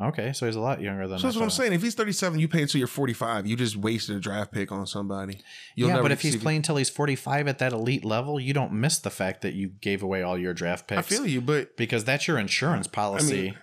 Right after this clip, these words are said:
Speaker 2: I, I would bet money.
Speaker 1: And Rodgers has broken two collarbones as of
Speaker 2: About to
Speaker 1: late.
Speaker 2: say, I, I mean, I would bet money. I would say that you're probably right. He probably ends up with Frisco, but I just don't see. I mean, there's, like, Houston where he's never going, so that's not gonna happen.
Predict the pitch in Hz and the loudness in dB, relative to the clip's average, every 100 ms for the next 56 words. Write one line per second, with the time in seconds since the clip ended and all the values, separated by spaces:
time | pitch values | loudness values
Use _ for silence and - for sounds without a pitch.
0 | _ _ _ _ 151 - 143 170 143 127 | _ _ _ _ -2 2 4 6 4 2
1 | 120 120 113 131 135 123 113 104 120 113 | 2 4 4 4 2 0 -2 0 0 0
2 | 101 113 95 113 107 90 92 90 87 87 | -2 -2 -2 0 0 -2 -4 -2 -2 0
3 | 123 80 85 - 139 147 160 147 139 165 | 0 0 -6 -2 -2 2 2 2 4 4
4 | 151 139 127 120 113 110 110 113 123 - | 4 2 2 2 0 0 0 2 2 0
5 | 110 104 107 110 98 107 95 90 80 78 | -2 0 0 0 0 -2 -2 -2 -6 -10
6 | - _ - 139 160 151 135 120 113 - | -20 _ 2 2 4 2 2 0 -4 -2
7 | 110 - 101 95 123 127 135 127 131 - | -2 0 -2 -2 0 0 0 0 0 2
8 | 135 123 120 120 117 110 104 101 110 101 | 2 2 2 2 2 2 0 0 0 2
9 | 98 - - - 170 165 - 147 127 113 | 0 -6 -12 2 4 4 2 2 2 0
10 | 127 101 98 98 98 107 80 85 82 95 | -2 -2 -2 -2 -2 -2 -2 -4 -4 -8
11 | _ _ _ _ - 131 98 107 - 117 | _ _ _ _ -2 -2 0 -4 -2 -2
12 | 104 110 101 - 107 98 107 98 104 | -2 -2 -4 -2 -2 -2 -4 -4 -6